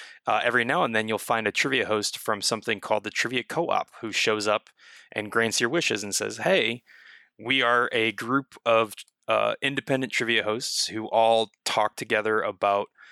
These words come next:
uh, writing questions. We share questions, ideas, and, uh, rounds and themes and all sorts of stuff.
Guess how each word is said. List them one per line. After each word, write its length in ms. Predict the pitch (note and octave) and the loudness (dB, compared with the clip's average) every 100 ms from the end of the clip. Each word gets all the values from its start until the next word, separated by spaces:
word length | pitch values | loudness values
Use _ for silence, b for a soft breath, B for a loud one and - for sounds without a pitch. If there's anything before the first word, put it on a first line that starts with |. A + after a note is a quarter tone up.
| B | B
uh, 260 | - G2 G2 | 0 0 0
writing 300 | G2+ A2+ A2 | 0 0 -2
questions. 440 | G2+ G#2+ - G2+ - | -2 -2 -2 -6 -4
We 60 | |
share 240 | G#2 - G#2+ | 0 2 2
questions, 480 | - A2 - G#2 F#2+ | 0 -2 0 -2 0
ideas, 600 | F#2+ F#2+ G2+ G2 G2 - | 0 0 0 0 -2 -4
and, 480 | - G2+ G2+ G2 F#2+ B B B B | -2 0 0 -4 -10 B B B B
uh, 340 | - F#2+ F#2+ F#2 | -2 0 0 -2
rounds 540 | A2 A2+ A2 A2 A2 G2+ | -2 2 2 0 -2 -6
and 120 | F2+ | -8
themes 480 | - E3+ D3+ C#3+ A2+ | -4 0 0 0 -2
and 80 | A2 | 0
all 120 | A2+ | 2
sorts 260 | - A2+ - | 2 0 0
of 80 | G2+ | -2
stuff. 360 | A2 G#2 - | 0 -2 -4